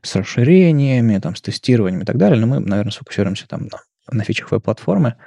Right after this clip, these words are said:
А, во-первых, они добавили поддержку, э, тега search, элемента search из H T M L. Это свеженький новый тег в спецификации, который, по сути, как и, э, всякие лендмарки, которые у нас появились в H T M L пять, типа там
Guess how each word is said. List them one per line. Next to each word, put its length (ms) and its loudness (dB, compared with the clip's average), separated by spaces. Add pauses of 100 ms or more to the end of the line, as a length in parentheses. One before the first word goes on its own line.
(140)
А, 240 -4
во-первых, 320 -2
они 140 -2
добавили 340 0
поддержку, 560 -6
э, 580 -4
тега 340 -2
search, 680 -4 (220)
элемента 400 -2
search 420 0
из 220 0
H 120 -4
T 120 -2
M 120 0
L. 120 2
Это 340 -2 (160)
свеженький 480 -4
новый 220 -6
тег 260 -6
в 60 -16
спецификации, 640 -4
который, 320 0
по 100 -4
сути, 400 -4 (320)
как 260 -4
и, 280 0
э, 420 -2
всякие 340 -2
лендмарки, 540 -4
которые 280 -6
у 20 -4
нас 100 -4
появились 320 -2
в 80 -10
H 140 -6
T 80 -8
M 80 -2
L 80 -2
пять, 240 -4
типа 260 -12
там 220 -12